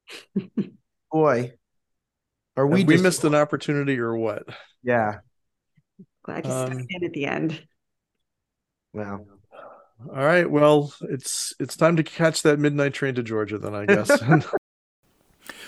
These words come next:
Speaker 3: Well, all I can say is, man, oh, Manischewitz, what an episode. So, as always, we'd like to thank Erez Dessel, Community Engagement Coordinator for the Chicago Philharmonic, for our theme music.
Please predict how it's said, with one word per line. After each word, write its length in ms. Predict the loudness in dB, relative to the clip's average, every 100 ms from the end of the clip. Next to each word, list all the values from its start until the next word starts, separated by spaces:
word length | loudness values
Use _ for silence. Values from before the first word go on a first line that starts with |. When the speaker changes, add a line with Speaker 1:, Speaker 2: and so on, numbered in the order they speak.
| -20 -8
Speaker 3:
Well, 440 | 2 4 4 2 -6 -18 -8 4
all 320 | 8 10 8
I 180 | 4 2
can 200 | 0 -8
say 320 | -6 -4 -4
is, 420 | -2 -2 -4 -8 -12
man, 380 | -8 -2 0 2
oh, 140 | 2
Manischewitz, 840 | 0 0 -2 -2 -4 -6 -12 -12 -12 _ -14
what 200 | -10 -8
an 120 | -8
episode. 540 | -10 -14 -16 -16 -20 _ _ _ _ _ -20 -20 -20 _
So, 360 | 4 6 6 4
as 180 | 2
always, 420 | 4 4 2 -2 -2
we'd 120 | 0
like 200 | 0 -2
to 60 | -6
thank 360 | -6 -8 -8 -10
Erez 340 | -8 -8 -8
Dessel, 340 | -12 -14 -16 _ _
Community 540 | -14 -6 -2 0 -2 -4
Engagement 540 | -8 -4 -2 -2 -6
Coordinator 720 | -8 -8 -8 -8 -10 -10 -10
for 160 | -10 -8
the 120 | -8
Chicago 480 | -6 -4 -2 -2 -4
Philharmonic, 760 | -8 -10 -8 -12 -12 -14 -16 -20 -20 -20 -10
for 260 | 6 8
our 100 | 10
theme 300 | 6 2 0
music. 400 | 0 -6 -12 -18